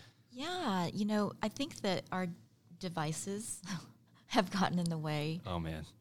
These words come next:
Speaker 1: I know,
Speaker 2: <laughs> Guil-,
Speaker 1: right?
Speaker 2: guilty.
Speaker 1: I know. So for my kids, I will, um, have them
Speaker 2: Mm.
Speaker 1: remove their, like, cell phones and
Speaker 2: Mm.
Speaker 1: those devices, the bright lights
Speaker 2: Mm.
Speaker 1: from electronics.
Speaker 2: Mm.
Speaker 1: Yeah, remove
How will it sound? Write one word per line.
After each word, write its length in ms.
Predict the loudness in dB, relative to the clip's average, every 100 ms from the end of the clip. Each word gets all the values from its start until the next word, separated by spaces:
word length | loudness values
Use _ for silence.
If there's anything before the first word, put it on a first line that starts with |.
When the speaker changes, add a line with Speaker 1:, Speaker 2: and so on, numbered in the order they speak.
| -4 2
Speaker 1:
I 140 | 4
know, 420 | 4 4 4 4
Speaker 2:
<laughs> 20 | 4
Guil-, 80 | 6
Speaker 1:
right? 260 | 6 6 8
Speaker 2:
guilty. 400 | 8 8 4 4
Speaker 1:
I 140 | 2 4
know. 640 | 6 6 6 4 4 2 -2 -10 -20 -8
So 220 | 4 4 6
for 180 | 6
my 160 | 6 6
kids, 600 | 4 4 6 6 4 0 2
I 200 | 2 2
will, 640 | 2 2 4 4 2 0 0
um, 580 | 2 4 4 2 -2 -4 -10
have 280 | 0 0 0
them 340 | 0 0 0 4
Speaker 2:
Mm. 200 | 2 4
Speaker 1:
remove 320 | 2 0 0
their, 260 | -2 0 -2 -6 -12
like, 160 | -10
cell 200 | -6 -6
phones 580 | -4 -2 -2 -2 -4 -6
and 120 | -2
Speaker 2:
Mm. 140 | 0 0
Speaker 1:
those 160 | -4
devices, 460 | -6 -6 -4 -4 -6
the 80 | -4
bright 260 | 0 0
lights 580 | 0 0 0 -4 -12 -14 -20 -6
Speaker 2:
Mm. 140 | -2 -2 -4
Speaker 1:
from 220 | -4 -2 -2
electronics. 840 | -4 -4 -2 -2 -2 -4 -8 -16 -6
Speaker 2:
Mm. 100 | -6 -6 -12 -10
Speaker 1:
Yeah, 240 | -4 -4 -2
remove 260 | -4 -6